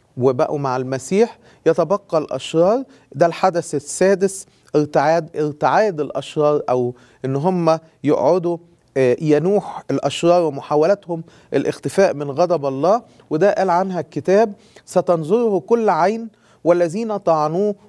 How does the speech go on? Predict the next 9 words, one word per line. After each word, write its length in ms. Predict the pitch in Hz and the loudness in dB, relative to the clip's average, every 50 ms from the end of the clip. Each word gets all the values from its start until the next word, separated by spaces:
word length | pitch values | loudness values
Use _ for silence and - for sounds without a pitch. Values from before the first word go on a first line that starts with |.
| _ - | _ 0
وينوح 520 | 143 151 156 156 156 175 208 226 208 - | 2 2 4 2 2 0 -2 -4 -2 -2
عليه 360 | 175 165 165 165 180 170 170 160 | 0 0 2 2 2 0 -2 -2
جميع 360 | 147 156 151 160 180 185 180 | -2 -2 -2 0 -2 -2 -4
قبائل 480 | 175 - 151 147 143 175 - 156 160 | -2 -2 0 0 2 2 0 0 -2
الأرض." 380 | 151 135 - 156 175 185 175 151 | -2 -2 0 2 2 2 0 -2
دي 120 | 143 135 | -4 -6
في 180 | 135 - - 165 | -8 -6 -2 -2
رؤيا 240 | 175 - 160 151 143 | -2 0 0 0 2
واحد 360 | 143 160 170 165 147 143 - | 2 2 0 0 -2 -6 -8